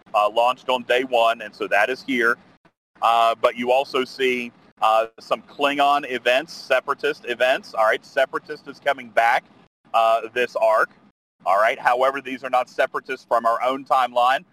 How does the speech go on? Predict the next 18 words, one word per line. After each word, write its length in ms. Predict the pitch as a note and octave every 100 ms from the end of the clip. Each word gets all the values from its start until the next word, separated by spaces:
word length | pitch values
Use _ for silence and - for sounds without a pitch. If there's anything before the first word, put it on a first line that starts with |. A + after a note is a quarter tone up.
| _ _
These 220 | A2+ A2+
are 160 | A2+ A2
Klingon 480 | - C3+ C3+ C3 B2
Separatists 560 | B2+ A#2 B2 B2+ B2 -
from 380 | A#2+ A#2 A2+ B2 - _ _
the 100 | B2
Discovery's 840 | A#2+ A#2+ - C3 B2+ C3+ C#3+ B2+ A2+
original 420 | A#2+ B2 A#2+ A2+
timeline 580 | - A2 G#2 G#2 G#2 A#2+
that 100 | A#2
have 120 | A2
also 340 | A2+ B2+ - A#2
traveled 380 | - A2+ G#2+ G2+
here 220 | G#2 A2
through 400 | _ A2 A2+ A2+ B2+ _ _ -
the 80 |
same 360 | G#2+ - A#2+ A#2+
mycelial 580 | A2+ A2 A#2 A2+ A2